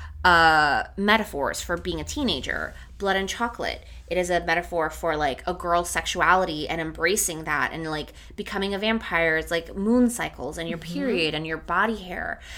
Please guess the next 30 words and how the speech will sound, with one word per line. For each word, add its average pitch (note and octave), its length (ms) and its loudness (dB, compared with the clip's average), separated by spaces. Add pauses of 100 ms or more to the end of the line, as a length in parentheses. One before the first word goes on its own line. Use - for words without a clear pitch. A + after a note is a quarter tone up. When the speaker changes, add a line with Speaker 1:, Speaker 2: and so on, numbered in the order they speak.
(240)
Speaker 1:
um, E3 560 4
and E3+ 300 -6 (180)
where F3+ 220 0
all E3+ 120 6
of F3 60 -4
that E3 180 -4
goes, G#3+ 360 4
and E3 100 -4
then D#3+ 180 -4
wanting, F3 760 -2 (600)
um, C#3 520 0
wanting E3 520 -2
a - 60 -10
very D#3 180 0
specific - 400 -10
boy D3+ 380 0
and A2+ 180 -4
having, D#3+ 280 -4
like, D3+ 180 -6
that C#3+ 200 -4
lust. E3 520 -2
Speaker 2:
And G#3+ 240 -4
having, G#3 340 -6
wanting G3+ 280 -6
an G#3 80 -6
eternal F#3+ 440 -10
love. G3 320 -8 (640)
Speaker 1:
Yeah. D3 140 0
Speaker 2:
Right? - 240 -8
Speaker 1:
Mm-hmm. G3 360 -6